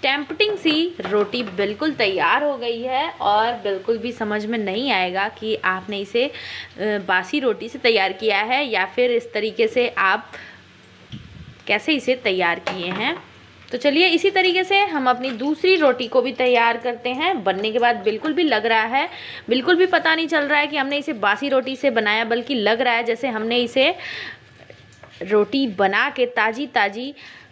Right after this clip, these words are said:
और यानी कि जैसे हम पनीर रैप के लिए रैप तैयार करते हैं टॉर्टिला,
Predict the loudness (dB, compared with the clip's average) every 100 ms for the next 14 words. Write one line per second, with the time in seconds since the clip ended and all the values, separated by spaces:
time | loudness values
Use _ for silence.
0 | -20 -20 -8 2 4 6 4 -2 -18 -20
1 | -20 -20 -2 0 2 0 2 2 2 0
2 | 0 0 -2 -2 0 0 0 0 0 2
3 | 4 4 2 0 0 0 2 0 0 -2
4 | -2 -2 0 0 4 4 2 0 0 0